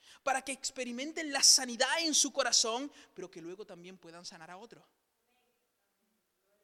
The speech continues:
Para que sean servidos por Jesús, pero que luego también puedan servir a otros. Jesús no solo los llama a recibir, Jesús también les llama a dar.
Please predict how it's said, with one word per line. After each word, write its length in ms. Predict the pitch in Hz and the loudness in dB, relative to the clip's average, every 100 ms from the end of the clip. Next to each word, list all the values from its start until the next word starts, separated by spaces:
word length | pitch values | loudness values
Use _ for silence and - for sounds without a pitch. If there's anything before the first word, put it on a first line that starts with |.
| _ _ _ _ _ _ _ - - - | _ _ _ _ _ _ _ -20 -20 -8
Para 180 | 247 247 | -4 -2
que 140 | 247 | 6
sean 420 | 254 - 294 320 302 - - | 8 10 8 4 -6 -10 4
servidos 1500 | - - 294 285 226 320 453 440 302 190 170 - - - - _ _ _ _ | 6 8 6 4 4 8 10 10 6 4 -2 0 2 0 -4 _ _ _ _
por 200 | - 233 | -2 0
Jesús, 340 | 240 294 262 277 | 0 -4 -6 -4
pero 200 | 220 196 | -4 -4
que 100 | 202 | -4
luego 240 | 180 196 | -4 -2
también 260 | 226 202 214 | -4 -6 -12
puedan 260 | 196 175 190 | -10 -6 -4
servir 280 | 202 196 | -4 -4
a 120 | 240 269 | -4 -2
otros. 680 | 339 359 285 - - - - _ _ _ _ _ _ _ _ _ _ _ _ _ _ _ _ | -4 -4 -6 -6 -12 -14 -18 _ _ _ _ _ _ _ _ _ _ _ _ _ _ _ _
Jesús 300 | 294 311 359 | -6 -4 -4
no 100 | 349 | -6
solo 200 | 339 330 | -8 -8
los 100 | 330 | -8
llama 300 | 320 320 320 | -8 -4 -2
a 40 | |
recibir, 680 | 320 311 - 294 311 330 247 - - - _ _ _ | 2 8 8 6 4 4 4 -2 -20 -20 _ _ _
Jesús 320 | - 160 - 202 | -16 -8 -8 -6
también 380 | 220 190 214 | -8 -8 -12
les 120 | 202 175 | -12 -14
llama 280 | 196 214 | -16 -16
a 20 | 196 | -14
dar. 440 | 220 226 - - | -12 -12 -14 -20